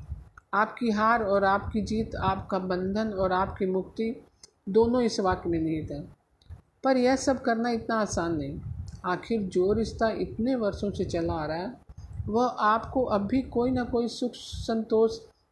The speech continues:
तृप्ति जरूर देता होगा। सारी शिकायतों के बावजूद जो कुछ आपको पति से नहीं मिल पाता या जो कुछ आपको पति में दिखाई नहीं देता,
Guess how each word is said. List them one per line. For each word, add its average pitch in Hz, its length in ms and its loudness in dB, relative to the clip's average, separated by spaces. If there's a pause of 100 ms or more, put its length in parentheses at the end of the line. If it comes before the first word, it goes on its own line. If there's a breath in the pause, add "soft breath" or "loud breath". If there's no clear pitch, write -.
(120)
तृप्ति 220 380 2
जरूर 214 360 4
देता 170 280 0
होगा। 156 400 -6 (640)
सारी 226 520 2
शिकायतों 185 560 0
के 175 100 -2
बावजूद 143 540 -6 (640)
जो 247 280 2
कुछ 262 300 0
आपको 208 420 0
पति 254 320 -2
से 247 140 0
नहीं 190 260 2
मिल 175 180 2
पाता 175 580 -4 (320)
या 226 200 2
जो 233 280 4
कुछ 262 300 -2 (100)
आपको 302 400 2
पति 214 320 -2
में 220 180 0
दिखाई 190 400 0
नहीं 175 220 2
देता, 165 520 -6